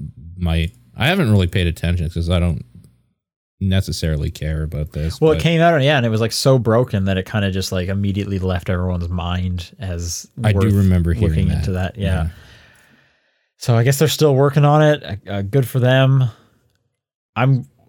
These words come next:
Speaker 2: I'm wondering where they go, where do they go from here with Saints Row? Because if you try to reboot the franchise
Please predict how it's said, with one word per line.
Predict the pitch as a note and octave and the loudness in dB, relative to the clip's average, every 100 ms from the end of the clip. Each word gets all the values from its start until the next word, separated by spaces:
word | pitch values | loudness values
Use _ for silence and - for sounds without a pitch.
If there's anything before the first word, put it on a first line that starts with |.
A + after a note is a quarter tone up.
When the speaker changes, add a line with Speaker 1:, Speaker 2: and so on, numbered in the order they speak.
| _ | _
Speaker 2:
I'm | C3 E3 | 0 2
wondering | F#3+ G3 G3+ E3 | 4 4 4 4
where | E3+ | 4
they | G3+ G3+ | 4 2
go, | E3 F3 | 4 4
where | F#3 F#3 | 4 2
do | G#3+ | 2
they | A3 | 2
go | F#3 F#3 | 4 2
from | D#3+ | 4
here | C#3+ - C#3+ D3+ | 2 2 2 4
with | C#3+ | 4
Saints | B2+ B2 G#2+ G2 - | 2 0 0 -2 -2
Row? | G#2 F2+ | 0 0
Because | F2+ G#2+ B2 A#2 | -4 0 2 2
if | A#2+ | 0
you | A#2+ | -4
try | - D3+ | 0 0
to | E3+ | 2
reboot | C3+ C3+ C3+ C#3 C#3+ | 2 4 4 2 0
the | C3 | -4
franchise | - A#2+ A#2+ A2 G#2 F#2 F2+ F2 F2+ - | -4 0 0 0 -2 0 0 -2 -4 -8